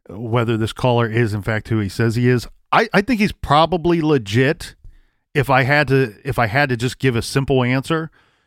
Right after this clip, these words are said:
that would be it. But a, a longer, less simple answer would be, one, I'm a little shocked at how long he stayed on the phone, if he is who he says he is, because he doesn't strike me to be dumb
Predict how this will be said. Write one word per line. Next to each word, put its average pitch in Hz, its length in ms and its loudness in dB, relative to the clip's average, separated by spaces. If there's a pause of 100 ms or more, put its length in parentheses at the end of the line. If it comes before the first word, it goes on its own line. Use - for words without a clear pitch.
(340)
that 131 220 2
would 131 140 0
be 120 160 2
it. 127 220 0
But 127 180 2
a, 127 280 -4
a 135 140 -4
longer, 156 840 0
less 135 480 0
simple 117 500 0
answer 101 440 -2
would 98 260 -2
be, 104 340 0 (240)
one, 175 300 2
I'm 139 260 0
a 135 80 -2
little 156 280 2
shocked 143 420 0
at 123 140 0
how 131 200 2
long 117 680 0 (100)
he 147 180 -2
stayed 143 320 0
on 143 160 0
the 143 80 0
phone, 147 460 0 (1000)
if 151 180 0
he 131 160 2
is 131 180 2
who 143 140 2
he 127 100 2
says 123 280 0
he 139 160 0
is, 147 340 -4 (380)
because 139 220 2
he 151 80 0
doesn't 190 220 2
strike 160 360 0
me 151 100 2
to 127 100 2
be 117 180 0
dumb 110 580 2